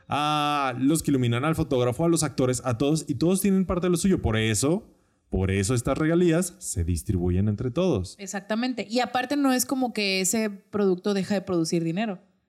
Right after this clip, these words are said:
Speaker 1: No.
Speaker 2: Sigue produciendo dinero, pero ya no se lo están dando a los escritores. Se lo están dan-, se lo están quedando los,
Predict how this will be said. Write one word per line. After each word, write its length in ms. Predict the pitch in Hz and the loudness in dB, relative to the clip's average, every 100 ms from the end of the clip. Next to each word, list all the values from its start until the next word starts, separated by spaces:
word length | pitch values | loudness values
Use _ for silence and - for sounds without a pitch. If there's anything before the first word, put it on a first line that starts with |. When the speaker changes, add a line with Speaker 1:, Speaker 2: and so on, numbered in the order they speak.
| _ _ - | _ _ -4
Speaker 1:
No. 460 | 117 151 214 - - - | 0 2 0 -6 -20 -8
Speaker 2:
Sigue 260 | 240 247 | -4 -2
produciendo 420 | 262 208 190 220 | 0 0 2 0
dinero, 320 | 220 240 269 - | 0 0 -2 -2
pero 120 | 190 | -2
ya 160 | 185 175 | -2 -2
no 120 | 226 | -2
se 80 | 262 | 0
lo 40 | |
están 220 | 208 196 185 | 0 -2 -2
dando 160 | 190 | 0
a 40 | 175 | 0
los 120 | 165 | -2
escritores. 640 | 160 160 170 240 214 - _ _ _ - | -4 -10 -8 -10 -10 -16 _ _ _ -10
Se 140 | 185 | -4
lo 80 | 170 | -2
están 240 | 160 180 | -2 -2
dan-, 260 | 190 185 180 | 0 -2 -4
se 80 | 180 | -4
lo 60 | |
están 240 | 160 170 165 | -4 -4 -6
quedando 340 | 208 202 196 | -2 -2 0
los, 600 | 208 180 160 - - - | 0 -2 -4 -8 -12 -14